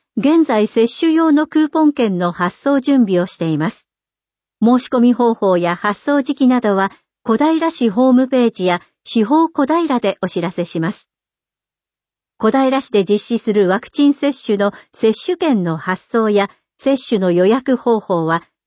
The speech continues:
小平市コロナワクチンコールセンター、電話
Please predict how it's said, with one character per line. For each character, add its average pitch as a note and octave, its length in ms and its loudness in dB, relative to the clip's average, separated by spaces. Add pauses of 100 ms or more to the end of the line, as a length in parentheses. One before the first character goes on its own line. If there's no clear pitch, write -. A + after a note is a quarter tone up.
(300)
小 G3 140 -4
平 D4 320 2
市 A3+ 220 -6
コ G#3 160 0
ロ C4+ 120 2
ナ C#4+ 180 2
ワ C4+ 120 -2
ク - 100 -18
チ - 160 -8
ン F3+ 100 0
コ G3+ 200 0
ー G3 60 4
ル G3 100 0
セ F#3 200 -4
ン F3 60 -6
タ D3 440 -8 (340)
ー、 D#3+ 40 -6
電 G3 220 2
話 F3+ 180 0